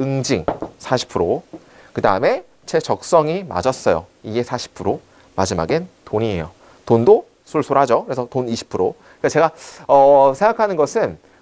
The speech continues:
꼼수나 스킬 같은 거를 절대로 쓰지 말고 이런 것들이 잘못됐다라는 걸 알려주고 싶어서 강사를 시작한 이유도 되게 크다는 얘기야. 그러니까 내 수업은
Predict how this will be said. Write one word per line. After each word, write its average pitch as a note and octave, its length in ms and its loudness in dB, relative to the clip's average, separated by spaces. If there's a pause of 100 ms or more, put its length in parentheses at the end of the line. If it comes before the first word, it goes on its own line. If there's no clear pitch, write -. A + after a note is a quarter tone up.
(100)
꼼수나 A#3+ 840 4
스킬 - 420 -8
같은 A#3+ 360 0
거를 E3+ 320 4
절대로 A3+ 580 4
쓰지 C4 380 -4
말고 C#3+ 600 0
이런 C#3+ 200 0
것들이 F3+ 300 -2
잘못됐다라는 D3+ 840 -2
걸 C3+ 120 2
알려주고 G3+ 540 2
싶어서 D#3+ 380 -4
강사를 A#2+ 440 -2
시작한 E3 240 -4
이유도 A2 220 -4
되게 F#2+ 180 -2
크다는 A#3+ 300 2
얘기야. F2+ 320 0 (280)
그러니까 A#2+ 240 4
내 D3 80 6
수업은 D#3+ 680 2